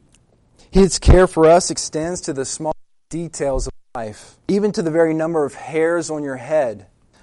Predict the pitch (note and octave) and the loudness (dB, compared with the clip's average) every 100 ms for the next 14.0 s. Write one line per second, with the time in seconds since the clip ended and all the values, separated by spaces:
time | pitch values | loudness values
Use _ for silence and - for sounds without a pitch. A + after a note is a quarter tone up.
0 | - D3+ E3+ F#3 E3+ E3+ F3 D#3+ D3+ C#3 | -2 2 4 2 2 2 2 0 -4 -2
1 | C#3+ D#3 D#3 C3+ D3+ D3 D3 C#3+ C#3+ B2+ | 0 0 -2 -2 -2 -2 -2 -4 -4 -4
2 | G#2+ C#3 D3 D3+ C3+ A#2+ C#3+ D3 B2+ D3 | -6 -6 -6 -6 -6 -6 -4 -4 -4 -2
3 | D3+ C#3+ C#3+ D3 C#3+ C3+ C3 C#3 D3 D#3 | -2 -2 -4 -2 -2 -4 -6 -2 -2 -2
4 | - _ _ - C#3+ D3 D#3 E3 D3 - | -10 _ _ -10 -4 -2 -2 0 -2 0
5 | D#3 D#3+ C#3+ - _ - C#3+ C3 C#3 C#3+ | -2 -2 -4 -18 _ -10 -8 -6 -4 -4
6 | C3+ C3 B2 B2+ B2+ A2+ G2 _ _ B2+ | -6 -8 -8 -6 -6 -6 -10 _ _ -8
7 | C3+ C3 C3 B2+ A#2 G#2+ _ _ _ _ | -4 -4 -2 -2 -4 -8 _ _ _ _
8 | - D3+ C#3+ - F#3 F#3 E3+ F3+ - B2+ | -2 0 0 2 2 2 2 0 -2 -8
9 | B2+ - A#2 A2 - D3+ E3+ G3 E3+ - | -12 -10 -10 -10 -8 -8 -8 -6 -8 -6
10 | D#3 C#3+ C#3 C#3+ C#3 - D#3 D3 C#3+ B2 | -8 -8 -8 -8 -10 -12 -2 0 0 -2
11 | C3+ C#3 D3+ C#3 A#2+ A#2 G#2+ G2+ - _ | -2 2 2 0 -4 -8 -10 -12 -20 _
12 | _ _ - D#3 D#3+ D#3+ F3 G3 F3+ D#3+ | _ _ -2 4 4 6 8 8 8 4
13 | D#3 D3+ C#3+ C#3 B2 C3+ B2+ A#2 A2+ G#2+ | 4 4 2 -2 -2 0 2 2 0 -6